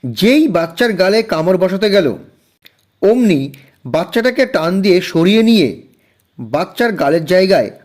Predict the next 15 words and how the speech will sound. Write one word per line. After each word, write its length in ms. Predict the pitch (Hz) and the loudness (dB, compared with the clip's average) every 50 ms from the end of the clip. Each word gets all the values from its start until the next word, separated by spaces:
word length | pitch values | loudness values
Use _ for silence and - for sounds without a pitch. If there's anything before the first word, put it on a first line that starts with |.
| _ _ - | _ _ -8
আমার 320 | 143 151 165 190 202 208 | -6 -4 0 0 0 0
গাল 220 | 160 156 156 202 208 214 | 0 0 0 0 0 -2
পেতে 180 | 160 135 139 | -2 -2 0
দিলাম, 320 | 123 113 107 95 76 64 - _ _ _ _ _ _ _ _ _ _ _ _ _ _ _ _ - 135 | 0 0 -2 -2 -6 -10 -16 _ _ _ _ _ _ _ _ _ _ _ _ _ _ _ _ -14 -12
যার 260 | 120 110 151 160 175 | -6 -2 0 0 0
ফলাফল 520 | 165 - 151 147 160 165 156 160 135 113 90 - - _ _ _ _ _ _ _ | 0 -2 0 0 0 2 2 0 0 0 -2 -6 -16 _ _ _ _ _ _ _
আমার 340 | - 160 190 202 240 247 220 | -6 -4 -2 -2 0 -2 0
গালে 400 | 175 156 156 160 170 156 120 92 - - - _ _ _ _ - | 0 0 2 2 2 0 -2 -4 -8 -16 -20 _ _ _ _ -8
আঠাশটি 500 | 143 170 170 196 220 220 202 - 262 220 | -8 -4 0 0 0 0 0 -2 -2 0
দাঁতের 460 | 165 156 147 147 156 151 151 151 151 | 0 0 -2 0 0 0 0 -2 -4
ছাপ 220 | - - 147 131 - | -8 -6 -6 -6 -2
পড়ে 160 | - 120 117 | -2 -2 0
গেল। 200 | 104 98 90 73 - _ _ _ _ _ _ _ _ _ _ _ _ _ _ _ _ _ _ - | 0 -2 -6 -8 -12 _ _ _ _ _ _ _ _ _ _ _ _ _ _ _ _ _ _ 0
এবার 320 | 165 202 226 262 285 277 | 2 4 4 4 4 2
পরিস্থিতি 760 | 277 - 185 185 196 - - - 233 196 208 170 127 95 - - | 2 0 0 0 0 -2 -2 -4 -2 0 0 0 0 -2 -6 -14